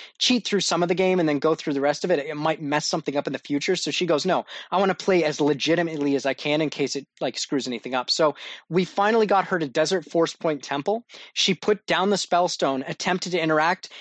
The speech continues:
and the game does not progress from that point. We have been stuck there, uh, since, like, a year ago. We've not been able to progress legitimately as a chronological thing in the game from this point. Everything stops at Desert Force Point.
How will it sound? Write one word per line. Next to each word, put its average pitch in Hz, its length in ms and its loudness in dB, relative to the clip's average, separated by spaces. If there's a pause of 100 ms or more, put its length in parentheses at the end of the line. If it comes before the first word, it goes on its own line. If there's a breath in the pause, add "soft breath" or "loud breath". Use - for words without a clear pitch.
(160 loud breath)
and 170 200 0
the 151 40 2
game 165 320 2
does 151 200 0
not 139 240 -2
progress 131 340 0
from 123 160 -8
that 113 220 -8
point. 117 320 -8 (320 loud breath)
We 170 100 4
have 175 140 2
been 165 160 2
stuck - 500 -4
there, 180 340 2 (380 soft breath)
uh, 147 260 2
since, - 480 -2
like, 151 200 0
a 143 60 2
year 131 280 0
ago. 113 420 -2
We've 165 240 0
not 175 280 2
been 196 100 2
able 170 200 2
to 156 40 0
progress 151 500 0
legitimately 156 800 0 (360 loud breath)
as 170 200 2
a 165 60 -2
chronological 147 960 -2
thing 151 220 -2
in 147 80 2
the 135 80 -2
game 139 260 0
from 151 560 -2
this 131 240 -4
point. 123 440 -4 (260 loud breath)
Everything 156 400 0
stops - 360 0
at 127 140 -10
Desert 123 340 -4 (260)
Force 127 200 -2
Point. 110 240 -12